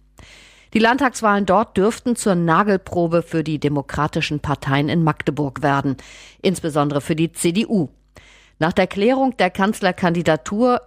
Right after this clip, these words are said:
ist Sachsen-Anhalt die nächste Fußangel, in der sich die Partei von Armin Laschet verfangen kann. Für einen Kanzlerkandidaten der C D U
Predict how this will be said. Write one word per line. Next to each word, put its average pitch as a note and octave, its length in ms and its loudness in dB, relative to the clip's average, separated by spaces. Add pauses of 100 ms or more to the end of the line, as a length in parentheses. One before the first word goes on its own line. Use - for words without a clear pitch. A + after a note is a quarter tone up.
ist E3 380 -4
Sachsen-Anhalt F3+ 1120 -2
die F#3+ 80 4
nächste E3+ 420 0
Fußangel, D#3+ 800 0 (100)
in D#3 140 -2
der C#3+ 140 2
sich C#3+ 200 -6
die D3+ 100 -2
Partei D3+ 460 0
von C#3+ 240 -2
Armin D3+ 380 2
Laschet C3+ 420 0
verfangen D3 600 -2
kann. - 260 -6 (800)
Für G#3 80 4
einen F#3 360 0
Kanzlerkandidaten F#3 960 0
der D#3 180 0
C D#3 180 0
D C#3+ 80 -4
U A#3+ 220 0